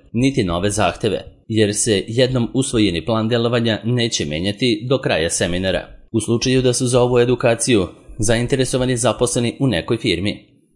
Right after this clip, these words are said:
bit će organizovana korporativna obuka i kurs. Saznajte kako su regulisani posebni tokovi otpada. Polaznici tada mogu da se obučavaju preko interneta, ali i da predavanja prate uživo, i to u moderno opremljenim prostorijama,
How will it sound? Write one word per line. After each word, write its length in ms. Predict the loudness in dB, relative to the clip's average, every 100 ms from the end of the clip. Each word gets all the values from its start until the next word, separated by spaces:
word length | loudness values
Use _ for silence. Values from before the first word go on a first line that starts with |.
| -4
bit 140 | -2 0
će 100 | 0
organizovana 640 | 0 -2 0 0 0 -2 -2
korporativna 760 | -2 2 2 2 0 -2 -4 -4
obuka 320 | -2 0 0
i 100 | 0
kurs. 260 | 0 0 0 -6 -12 _ -6
Saznajte 540 | 0 0 0 0 0 0
kako 300 | -2 -4 -4
su 140 | 0
regulisani 680 | 0 2 0 0 -2 -2 0
posebni 540 | 0 2 0 -2 -2
tokovi 400 | 0 0 0 2
otpada. 640 | 0 0 0 0 -2 -6 _
Polaznici 540 | 2 2 2 0 0 2
tada 560 | 2 2 -2 -4 -8
mogu 320 | -2 -2 0 0
da 100 | 0
se 200 | 2 2
obučavaju 580 | 2 -2 -2 -2 -2 -2
preko 260 | -2 0
interneta, 680 | 0 0 -2 -2 -2 -4 -6 -10 _ -6
ali 360 | -2 0 0 -2
i 100 | 0
da 120 | 2
predavanja 560 | 2 0 0 0 -2
prate 320 | 0 -2 0 0
uživo, 720 | 2 2 2 0 -2 _ -6
i 160 | -4
to 180 | 0 0 0
u 80 |
moderno 540 | 0 2 2 2 0 -2
opremljenim 560 | -4 -2 -2 0 -2 -2
prostorijama, 760 | -2 -2 0 0 0 -2 -6